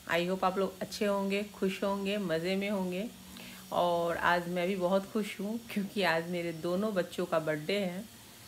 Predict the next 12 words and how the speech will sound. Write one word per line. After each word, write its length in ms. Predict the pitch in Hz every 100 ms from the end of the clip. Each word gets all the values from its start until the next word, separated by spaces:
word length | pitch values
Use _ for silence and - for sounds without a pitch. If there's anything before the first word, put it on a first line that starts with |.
| - - -
और 220 | 170 165
आज 360 | - 165 180 185
है 160 | 180
birthday 400 | 160 160 185 185
की 160 | 180 185
morning 680 | 160 151 185 180 160 190
और 140 | 196 165
बच्चे 320 | 160 185 190
जा 180 | 175 208
रहे 120 | 180
हैं 160 | 180 175
school। 440 | - 170 156 156